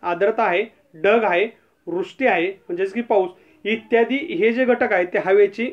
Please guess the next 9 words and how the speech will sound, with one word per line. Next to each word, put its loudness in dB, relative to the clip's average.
महत्त्वाची -2
अंगके 0
आहेत. -2
तर 2
या 2
अंगकाचा 0
आपण -2
सर्वात -2
आता, -2